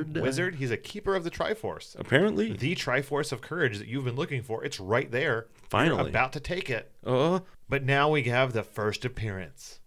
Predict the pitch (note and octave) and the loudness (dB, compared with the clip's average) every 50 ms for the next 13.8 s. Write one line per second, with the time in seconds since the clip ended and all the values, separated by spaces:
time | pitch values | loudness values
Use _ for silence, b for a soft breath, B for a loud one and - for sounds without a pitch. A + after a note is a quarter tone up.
0 | _ _ G#2 G2+ F#2+ E2+ - - A2 A2 A2 A2 - - G#2 A2 A2+ G#2+ G#2 G#2 | _ _ -6 -6 -6 -6 -2 0 2 2 2 0 -2 -4 -6 -6 -4 -4 -4 -6
1 | G2+ F#2+ - - - F2+ E2+ F#2 G2 G#2 G#2 F#2+ E2+ - - - - - E2+ E2 | -8 -10 -12 -12 -8 -2 0 4 4 6 6 4 2 0 -6 -12 -8 -6 -6 -4
2 | E2+ - - - - F#2+ G2 G2 F#2+ F2+ E2+ D#2+ - - - - A2 A2+ A#2 - | -2 0 0 2 4 6 6 6 6 4 4 2 0 -4 0 2 4 4 4 2
3 | - - A2 A#2 A#2+ A#2 - - F2+ E2+ E2 F2 C2 C2+ - - - - - - | 2 2 2 2 2 0 -2 -4 -4 -4 -2 -4 -8 -8 -12 -14 -16 -14 -12 -8
4 | - G#2+ G#2 F2+ E2 E2+ E2 F2+ F#2+ F2 F2 F2+ G2+ G#2+ - - G#2 - - D3 | -4 -2 -2 -2 -2 -4 -6 -6 -4 -2 -2 0 0 0 0 -2 -2 0 2 2
5 | F3 - G#2 F#2 F2+ F2+ F2+ F2+ - G#2 A2 A#2+ A2 - G#2 C3+ - - - F3 | 2 2 2 2 2 2 2 2 2 2 2 2 2 2 0 0 0 0 -2 -4
6 | C3 A2+ - - - - G#2 G#2 C3 F3+ G3+ G3 D#3 E3 D#3+ D#3+ D#3 C#3 - - | -4 -6 -10 -12 -8 -6 -4 0 2 2 4 4 4 4 4 2 2 2 0 -4
7 | - - - B2+ C3 B2 E3 E3 E3 E3 D#3+ - - _ _ _ - D#3+ G#3+ - | -2 2 2 2 4 4 6 6 6 4 2 0 -8 _ _ _ 0 0 0 2
8 | - F#2+ F2 D#2 D2 C#2+ - - - - - B2 A#2+ A2 A2+ C#3 D3+ A2+ D#2+ D#2 | 2 2 2 2 0 -4 -10 -14 -20 -10 -4 -4 -2 0 2 2 2 2 0 -2
9 | - - A#2 A#2 - - B2 A#2+ A#2 - - - - - C#3+ C#3 - - - - | -6 -6 -4 -4 -2 0 0 0 0 -2 -8 -14 -10 -8 -8 -6 -8 -10 -12 -12
10 | - - F#2+ A2 C#3 F3+ - G2+ - - - - A2+ A#2+ A#2+ A2+ - - A2+ B2 | -8 -4 -2 -2 0 0 0 -2 -4 -4 0 2 2 2 2 -2 -4 -2 0 0
11 | C3+ D3 D3 D3 C3 C3+ B2 B2+ D#3 F3 C3+ - - _ _ _ - - - - | 0 0 -2 -2 -2 -2 0 0 -2 -4 -6 -10 -14 _ _ _ -8 -8 -8 -8
12 | - _ _ _ - - B3 B3+ A3 D3 A#2 - - G#2+ F2+ D#2 D2 - - - | -10 _ _ _ 0 2 4 4 4 4 2 2 2 2 2 2 0 -6 -8 -4
13 | - F2+ F2+ F2 F2 A2 C3 C3+ C3 C3 B2 C3 C3 C3 A2+ | 0 2 4 4 4 4 2 2 0 0 0 0 0 0 -2